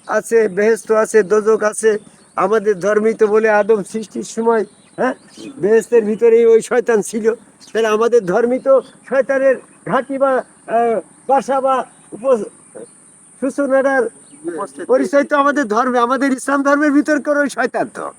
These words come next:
ও তো অন্য ধর্মের ভিতরে যায় শয়তানি করবে না, শয়তানি করবে এই ইসলাম ধর্মের ভিতরে।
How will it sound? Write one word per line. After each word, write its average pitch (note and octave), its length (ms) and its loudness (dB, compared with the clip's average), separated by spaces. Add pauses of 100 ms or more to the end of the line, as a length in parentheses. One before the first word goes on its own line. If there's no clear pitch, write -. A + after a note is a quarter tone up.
(420)
ও - 80 0
তো C#4+ 120 0
অন্য C4+ 280 2
ধর্মের C#4+ 440 2 (240)
ভিতরে C#4 300 0
যায় D4 120 4
শয়তানি D4+ 420 0
করবে G#3+ 280 -2
না, - 180 -4 (280)
শয়তানি D#4 340 2
করবে D4+ 280 2 (280)
এই E4 240 4
ইসলাম F4 340 2
ধর্মের C4+ 380 0
ভিতরে। D3 380 -2